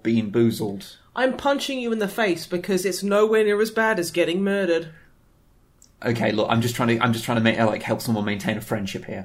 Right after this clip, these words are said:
Speaker 2: Okay, there's ob-, they're obviously not a real friend, though.
Speaker 1: <laughs>
Speaker 2: What you should do is you should boil up all of the, the jelly beans in a pan, strain it, and then put all the jelly bean juice in the ice cube tray. So the next time they come round for a drink or whatever, use those ice cubes.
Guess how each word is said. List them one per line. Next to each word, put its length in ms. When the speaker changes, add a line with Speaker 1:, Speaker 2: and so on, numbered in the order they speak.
Speaker 2:
Okay, 340
there's 180
ob-, 200
they're 140
obviously 240
not 100
a 40
real 100
friend, 240
though. 100
Speaker 1:
<laughs> 520
Speaker 2:
What 180
you 60
should 200
do 100
is 320
you 60
should 300
boil 420
up 240
all 260
of 160
the, 320
the 200
jelly 280
beans 460
in 120
a 60
pan, 480
strain 580
it, 140
and 160
then 160
put 280
all 260
the 120
jelly 340
bean 600
juice 460
in 480
the 260
ice 260
cube 280
tray. 340
So 120
the 80
next 200
time 100
they 100
come 280
round 260
for 100
a 60
drink 240
or 60
whatever, 280
use 300
those 220
ice 240
cubes. 380